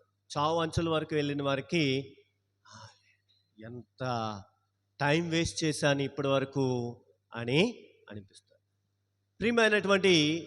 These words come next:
సహోదరి సహోదరులారా, ఈరోజు రెండవ పట్టణాన్ని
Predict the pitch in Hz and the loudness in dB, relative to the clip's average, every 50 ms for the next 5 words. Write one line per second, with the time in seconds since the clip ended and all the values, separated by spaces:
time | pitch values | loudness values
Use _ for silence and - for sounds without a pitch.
0 | - - - 143 131 139 156 170 175 175 165 160 156 147 - - 127 117 127 139 | -8 -2 0 0 2 4 2 2 2 2 0 0 0 0 0 -2 0 0 0 -2
1 | 131 139 127 131 131 127 131 135 165 175 151 - - - - _ _ _ - 151 | -2 -2 -2 0 0 2 2 2 2 0 -2 -6 -14 -20 -20 _ _ _ 0 2
2 | 165 190 214 240 262 254 - 208 196 160 139 139 143 160 180 - - - - - | 4 6 6 6 6 6 6 8 8 8 8 6 4 2 0 -2 -12 -16 -20 -20
3 | - 131 135 151 165 196 214 240 233 220 220 202 180 - - 170 160 160 156 160 | -12 -4 0 0 0 2 2 2 2 2 2 0 -2 0 0 0 2 2 2 2
4 | 175 170 160 143 139 143 156 - | 2 2 2 2 0 -2 -4 -8